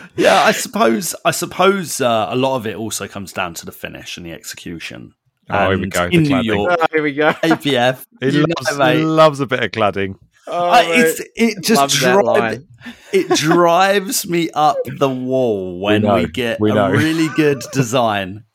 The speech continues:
Speaker 1: and then it gets built, and you're like, "Oh, it looks, it doesn't even look like the rendering,"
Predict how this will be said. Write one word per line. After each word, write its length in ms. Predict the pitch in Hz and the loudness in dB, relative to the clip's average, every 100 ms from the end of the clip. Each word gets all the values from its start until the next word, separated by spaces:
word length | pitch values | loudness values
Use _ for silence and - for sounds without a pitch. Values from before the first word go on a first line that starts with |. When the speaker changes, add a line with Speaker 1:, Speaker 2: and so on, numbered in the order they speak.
| - | -4
Speaker 1:
and 160 | 139 | -2
then 120 | 135 135 | -2 -4
it 80 | |
gets 240 | 117 139 117 | -6 -8 -8
built, 340 | - 147 120 | 0 2 2
and 80 | 123 | -4
you're 120 | 127 | -4
like, 200 | 120 113 - - | -2 -4 -8 -18
"Oh, 180 | - - | -16 -14
it 60 | 180 | -10
looks, 560 | 180 - - - - - | -4 -4 -4 -10 -10 -4
it 140 | 185 | -4
doesn't 200 | - - | -4 -2
even 300 | 226 190 160 | 0 2 2
look 320 | 180 226 - 156 | 4 2 2 -4
like 360 | 131 107 - | 0 0 -2
the 80 | 135 | -6
rendering," 800 | 131 156 175 120 107 104 107 110 | -4 -4 -4 -4 -4 -4 -8 -12